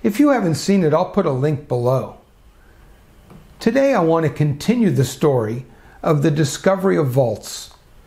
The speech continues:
I'll cover three topics. First, I'll tell you a little bit about antibodies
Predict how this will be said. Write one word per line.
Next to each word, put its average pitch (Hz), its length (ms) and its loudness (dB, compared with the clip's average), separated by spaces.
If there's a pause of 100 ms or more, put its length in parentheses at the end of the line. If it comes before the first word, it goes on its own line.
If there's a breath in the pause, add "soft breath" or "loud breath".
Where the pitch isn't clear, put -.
(280 soft breath)
I'll 208 260 0
cover 147 340 0
three 196 520 -2
topics. - 760 -6 (920 soft breath)
First, 285 420 0
I'll 190 100 2
tell 208 220 0
you 180 160 2
a - 20 4
little 170 280 0
bit 147 200 0
about 139 420 0
antibodies 127 760 -2